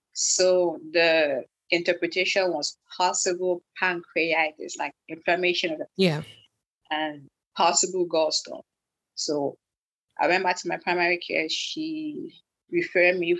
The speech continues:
Speaker 1: for, I think, an M R I.
Speaker 2: Mm-hmm.
Speaker 1: Now, mind you, at this point, I, I think I just now got insurance from,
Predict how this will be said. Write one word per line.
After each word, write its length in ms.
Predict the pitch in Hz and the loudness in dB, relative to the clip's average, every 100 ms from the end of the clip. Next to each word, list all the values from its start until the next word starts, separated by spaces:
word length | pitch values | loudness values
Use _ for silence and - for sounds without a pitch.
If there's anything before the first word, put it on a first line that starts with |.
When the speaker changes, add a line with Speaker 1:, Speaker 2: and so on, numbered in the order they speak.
| - | -2
Speaker 1:
for, 160 | 160 160 | -4 -2
I 40 | |
think, 180 | - 185 | 0 0
an 120 | 160 | 2
M 180 | 202 240 | 2 2
R 220 | 196 156 | 2 2
I. 680 | - - _ _ _ _ - | -2 -6 _ _ _ _ -2
Speaker 2:
Mm-hmm. 360 | 180 170 160 165 _ _ _ _ _ _ _ _ | 2 2 0 -2 _ _ _ _ _ _ _ _
Speaker 1:
Now, 300 | 170 165 165 | 0 4 4
mind 320 | 165 185 226 208 | 2 2 2 0
you, 200 | 196 180 | 0 2
at 200 | 175 185 | 2 2
this 220 | 196 - | -2 0
point, 260 | 214 185 151 | 0 2 4
I, 340 | 170 156 170 185 | 2 2 -2 -4
I 60 | |
think 180 | 196 339 | 0 4
I 220 | 202 180 - | 4 2 0
just 260 | 202 214 226 | 2 2 2
now 180 | 185 | 0
got 220 | 180 170 - | 2 0 0
insurance 540 | 160 160 165 160 - | -4 -4 -4 -4 -6
from, 220 | 156 143 | -6 -6